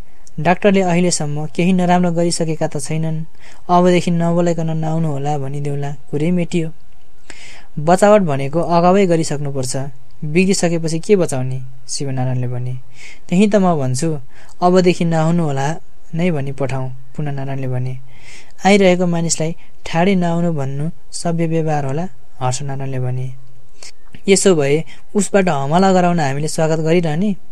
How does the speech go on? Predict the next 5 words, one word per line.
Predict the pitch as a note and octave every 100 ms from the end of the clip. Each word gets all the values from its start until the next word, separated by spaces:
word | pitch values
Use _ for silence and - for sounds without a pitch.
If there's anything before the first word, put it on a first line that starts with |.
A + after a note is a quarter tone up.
| - - - - -
बदमासी | D#3+ F#3+ G3 -
गराउन | F3+ F3+ F3
उसैलाई | F3 F3+ - F#3 E3+
हौसला | C#3 E3 E3
गराइरहने?" | D#3+ E3 D3+ D3+ G#3